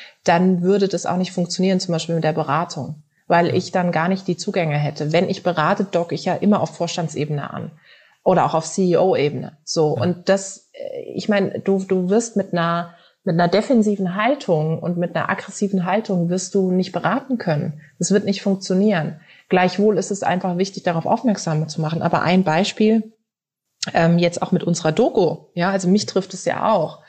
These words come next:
Speaker 1: Jetzt bringst du eine Doku raus, du hast irgendwie echt hart dafür gearbeitet, hast viel Geld ausgegeben und dann packst du die Doku auf eine Streaming-Plattform, dann kommt schon der erste Punkt. Okay, warum bei Amazon Prime Video?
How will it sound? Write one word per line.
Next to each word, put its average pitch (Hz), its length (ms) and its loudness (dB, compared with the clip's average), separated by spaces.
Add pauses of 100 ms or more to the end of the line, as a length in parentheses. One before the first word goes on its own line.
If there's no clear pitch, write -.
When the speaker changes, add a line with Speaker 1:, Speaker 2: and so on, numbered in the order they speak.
(340)
Speaker 1:
Jetzt 170 160 -2
bringst 247 260 2
du 220 60 4
eine 175 80 4
Doku 226 340 2
raus, 226 360 0
du 196 60 0
hast 190 140 -2
irgendwie 185 260 0
echt - 480 0
hart 180 500 -2
dafür 202 260 -2
gearbeitet, 220 960 0 (100)
hast 190 260 -2 (120)
viel 277 360 2
Geld 180 320 2
ausgegeben 165 840 0 (420)
und 214 340 4 (200)
dann 254 440 0 (260)
packst - 320 -4
du 233 60 6
die 185 120 6
Doku 220 460 2
auf - 260 0
eine 196 80 0
Streaming-Plattform, 233 920 -2 (160)
dann 190 220 0
kommt 196 260 0
schon 185 120 -2
der 175 100 2
erste 151 260 -4
Punkt. - 340 -10 (460)
Okay, 196 340 2
warum 214 300 4
bei 202 180 2
Amazon 180 340 0
Prime 160 280 -2
Video? - 360 -6